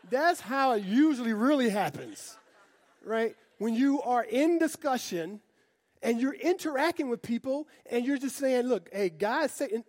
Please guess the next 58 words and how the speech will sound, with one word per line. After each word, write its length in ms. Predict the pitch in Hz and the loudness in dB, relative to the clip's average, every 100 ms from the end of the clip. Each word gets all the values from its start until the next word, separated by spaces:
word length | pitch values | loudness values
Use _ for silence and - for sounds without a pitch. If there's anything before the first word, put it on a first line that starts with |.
| - | -8
he'll 280 | 180 294 | -2 0
save 320 | 330 269 262 277 | 0 0 0 0
'em," 120 | 294 | 0
and 160 | 214 | 0
you 120 | 208 262 | -2 -2
just 260 | 269 185 | -2 -2
go 240 | 156 254 311 | 0 0 0
there 360 | 262 247 277 - - - | 0 2 0 -4 -20 -10
and 120 | 185 | -6
you 60 | 240 | -6
try 260 | - 247 | -6 -6
to 120 | 240 | -6
learn 540 | 247 247 277 269 175 131 _ _ _ _ | -6 -8 -8 -8 -8 -12 _ _ _ _
and 140 | - 202 | -10 -2
you 140 | 240 | -2
grow. 560 | 165 190 254 254 143 - - - | -2 -2 0 0 -4 -12 -20 -8
And, 220 | 214 220 | -4 -2
and, 200 | 214 226 | 0 0
and, 200 | 226 226 | 0 -2
and 160 | 202 226 | 2 0
evangelism 680 | 202 285 359 311 294 277 269 | 0 0 0 0 -6 -4 -6
is 100 | 240 | -6
like 180 | 254 | -6
a 60 | 294 | -4
muscle, 580 | 311 392 392 262 160 131 _ _ _ _ _ - | -2 -4 -4 -4 -4 -10 _ _ _ _ _ -6
right? 380 | 254 320 - - _ - | -4 -4 -6 -16 _ -6
And 100 | 254 | -2
that's 180 | 349 | -2
what, 100 | - | -2
and 80 | 247 | -4
I 80 | 269 | -4
propose, 540 | 269 277 - 311 392 | -6 -10 -6 -4 -4
I 40 | 240 | -2
mean, 160 | 285 | -2
that's 240 | 269 294 - | -2 -6 -8
what 140 | 277 | -12
you, 180 | 247 247 233 | -8 -8 -8
you, 180 | 247 226 | -10 -6
you're 120 | 247 | -6
lifting 540 | 240 277 370 330 294 240 | -2 -2 -2 -4 -10 -4
weights. 340 | 311 226 - | -4 -4 -12
It's 140 | 214 | -14
almost, 320 | 262 311 294 - - - | -10 -8 -10 -12 -12 -4
the 80 | |
more 240 | 208 240 349 | -2 0 -2
you 160 | 339 | -2
do 320 | 254 285 330 285 | -4 -2 0 0
it, 160 | 269 - _ | -4 -10 _
the 80 | 202 | -4
more 240 | 233 302 | -2 -4
you, 140 | 277 | -6
the 140 | 208 233 | -4 -6
Lord 440 | 233 302 254 233 | -2 -2 -2 -2
gives 180 | 214 285 | -2 -2
you 80 | 269 | -2
that 160 | 240 | -6
grace 260 | 196 262 294 | -4 -2 -2
to 180 | 240 | -2